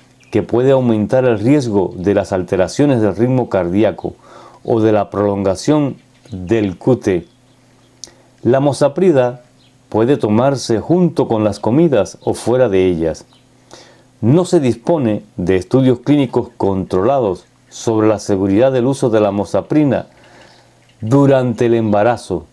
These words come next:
por lo que no se recomienda la utilización de este fármaco en esta situación. Los estudios de toxicidad en animales de laboratorio no muestran efectos nocivos sobre los embriones y fetos, aunque estos datos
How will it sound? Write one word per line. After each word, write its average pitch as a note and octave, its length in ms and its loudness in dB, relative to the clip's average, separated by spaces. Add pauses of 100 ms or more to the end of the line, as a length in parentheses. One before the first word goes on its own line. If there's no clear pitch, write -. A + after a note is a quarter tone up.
(440)
por A2+ 160 0
lo G#2+ 240 2
que F#2+ 160 -2
no G#2 220 0
se C#3 180 -2
recomienda A#2+ 680 0
la F#2+ 160 0
utilización F#2+ 800 -2
de A2+ 100 2
este B2 200 -2
fármaco A2 720 -2
en G2+ 180 -4
esta B2 220 -2
situación. F2 640 -4 (1000)
Los C#3 220 0
estudios F#3+ 680 0
de A#2 280 0
toxicidad A#2 800 0
en A#2+ 160 0
animales A#2+ 500 0
de A2+ 80 2
laboratorio G2 800 0 (520)
no A2+ 340 2
muestran D3+ 560 0
efectos C3 440 -2
nocivos B2+ 500 2
sobre A2 360 0
los G#2+ 200 0
embriones A#2 580 0
y A2+ 100 -2
fetos, F#2 520 -6 (560)
aunque G#2 380 -2
estos A#2 300 -2
datos B2+ 460 -2